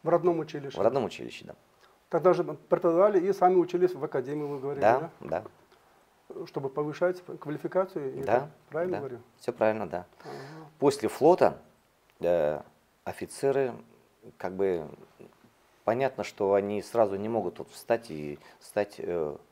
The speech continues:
Speaker 2: преподавателем, учителем. Нужно, конечно, самому вспомнить и теорию, и уже, э, квалификацию поднять, потому что матчасть, она не остаётся прежней. В-, вводятся новые узлы, модернизация, поэтому это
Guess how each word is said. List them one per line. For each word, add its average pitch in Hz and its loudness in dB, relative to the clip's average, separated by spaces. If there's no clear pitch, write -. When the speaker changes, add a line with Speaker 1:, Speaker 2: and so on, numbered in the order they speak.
Speaker 2:
преподавателем, 110 2
учителем. 82 -12
Нужно, 113 -8
конечно, 82 -10
самому 104 -6
вспомнить 98 -8
и 90 -12
теорию, 104 -2
и 82 -8
уже, 87 -2
э, 87 -6
квалификацию 98 -4
поднять, 87 -6
потому 90 -6
что 85 -8
матчасть, 101 -2
она 98 0
не 104 -4
остаётся 117 -4
прежней. 78 -6
В-, - -14
вводятся 90 0
новые 98 -2
узлы, 80 -2
модернизация, 87 -4
поэтому 90 -8
это 95 -12